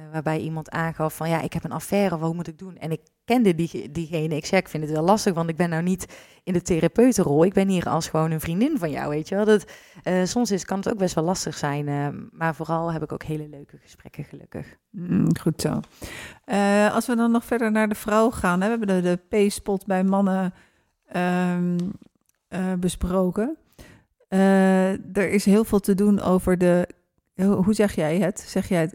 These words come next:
Speaker 2: clitoris? Zeg je clitoris?
Speaker 1: Eh, nee, ik zeg clitoris, maar ik ben Vlaams ge-, eh, geschoold. Maar in Nederland zeggen ze clitoris, clit-, maar ik zeg altijd clitoris. Dat is
Speaker 2: Mhm.
Speaker 1: Vlaams. <laughs>
Speaker 2: Oké, nou, er is ook heel veel nieuws, eh, over, eh,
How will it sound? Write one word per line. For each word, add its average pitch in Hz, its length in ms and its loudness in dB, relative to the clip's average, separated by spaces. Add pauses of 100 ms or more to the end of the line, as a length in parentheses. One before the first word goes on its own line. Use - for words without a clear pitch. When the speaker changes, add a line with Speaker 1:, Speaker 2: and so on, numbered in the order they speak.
Speaker 2:
clitoris? 254 760 -2
Zeg 220 220 -2
je 226 80 -6
clitoris? 185 480 -2
Speaker 1:
Eh, 202 60 -2
nee, 202 100 0
ik 196 60 -14
zeg 196 180 -6
clitoris, 175 440 -4
maar 131 140 -8
ik 185 160 -10
ben 180 300 -6
Vlaams 175 400 -8
ge-, 143 300 -6
eh, - 140 -10 (140)
geschoold. 139 580 -8
Maar 165 240 -2
in 175 100 -6
Nederland 208 280 0
zeggen 196 220 -4
ze 180 140 -4
clitoris, 190 680 -6
clit-, - 340 -14
maar 170 140 -8
ik 170 80 -10
zeg 170 160 -8
altijd 170 240 -12
clitoris. - 640 -10
Dat 156 100 -20
is 190 140 0
Speaker 2:
Mhm. 175 100 6
Speaker 1:
Vlaams. 180 540 0 (220)
<laughs> - 360 -20
Speaker 2:
Oké, 202 180 0
nou, 202 200 4
er 226 120 2
is 214 200 2 (220)
ook 220 180 0
heel 226 200 8
veel 233 220 6
nieuws, 233 520 4
eh, 202 500 0
over, 196 560 -2
eh, 175 440 0